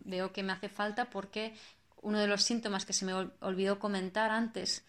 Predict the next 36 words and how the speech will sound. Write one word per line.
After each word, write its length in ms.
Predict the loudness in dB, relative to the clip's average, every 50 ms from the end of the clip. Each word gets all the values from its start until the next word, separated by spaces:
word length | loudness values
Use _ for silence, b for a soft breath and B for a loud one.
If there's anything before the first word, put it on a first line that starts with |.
| b b b b b
de 180 | -4 0 2 2
la 100 | 4 4
menopausia 580 | 4 4 2 2 0 0 0 0 2 2 2 2
es 120 | 2 2
el 100 | 2 4
aumento 440 | 4 4 4 2 2 2 2 2 0
de 120 | 0 0
flujo, 560 | -2 -6 -4 0 0 0 0 -2 -6 -6 -6
¿no? 180 | -6 -4 -4 -4
He 80 | -4 -4
tenido 480 | -4 -2 0 2 2 2 2 2 0 0
mucha 320 | 0 0 2 2 0 0
can-, 220 | 2 0 0 2 0
mucho 240 | 0 0 0 -4 -6
flujo, 500 | -4 -2 -2 -2 -2 -2 -4 -4 -4 B B B B B B B
supongo 320 | -6 -2 0 2 2 4 2
que 60 | 2
también 400 | 2 2 0 2 2 2 2 2
en 120 | 0 0
parte 440 | 0 0 -2 -2 -2 -4 -4 -2 0
debido 500 | -2 0 0 0 2 2 2 2 2 0 -2
a 120 | -2 -2
la 100 | -2 -2
infección 540 | -2 -4 -6 -8 -12 -8 -4 -2 0 0 2
de 120 | 2 0
parásitos, 760 | 0 -2 -2 -2 -2 -2 -4 -4 -4 -4 -6 -6 -6 -8 -12 B B B B B B B B B B B B _
em, 360 | -6 -2 0 0 0 0 0
y 100 | 0 0
el 60 | 2
desequilibrio 680 | 2 2 2 2 0 0 2 2 2 4 4 2 2 0
que 80 | 0
eso 160 | -2 -2 -2 -2
produjo 360 | -4 -2 -2 -2 -4 -4 -6
sobre 260 | -4 -4 -4 -2 0
mi 140 | -2 -2 -2
flora, 520 | -2 -2 -2 0 2 2 0 0 -4 -10